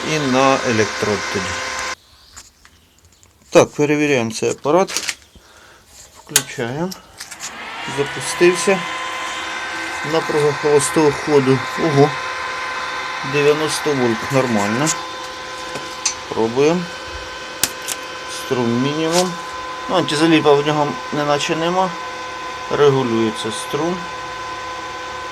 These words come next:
Зараз що він може? Так.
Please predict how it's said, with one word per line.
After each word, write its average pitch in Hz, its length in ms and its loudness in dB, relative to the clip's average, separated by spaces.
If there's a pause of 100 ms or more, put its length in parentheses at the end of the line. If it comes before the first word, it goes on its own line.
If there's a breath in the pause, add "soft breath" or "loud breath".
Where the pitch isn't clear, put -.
(1400)
Зараз 131 360 4
що 151 280 6
він 143 160 4
може? 175 300 4 (1800)
Так. 139 440 -6